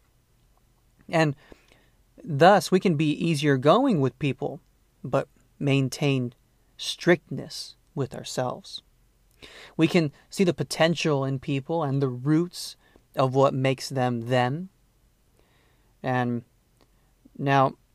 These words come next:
don't come at this from a side of ego or arrogance, by the way. We shouldn't see ourselves as people who can heal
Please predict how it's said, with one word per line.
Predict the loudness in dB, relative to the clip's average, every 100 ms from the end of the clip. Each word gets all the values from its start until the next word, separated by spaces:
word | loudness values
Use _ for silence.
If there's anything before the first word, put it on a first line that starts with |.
| _ _ _ _ _ _ 2
don't | 6 6 6
come | 4 4
at | 4
this | 2 0
from | 0 -2
a |
side | 0 2 2
of | -2
ego | -2 0 0 0 -2 -4 -10
or | -4 2
arrogance, | 6 4 2 -6
by | -8 -8
the | -8
way. | -4
We | -2
shouldn't | 2 0 0
see | -2 0 0
ourselves | 0 0 2 2 -2
as | -8 -8
people | -8 -6 -4
who | 0 0
can | -2
heal | -4 -2 0 2 0 -2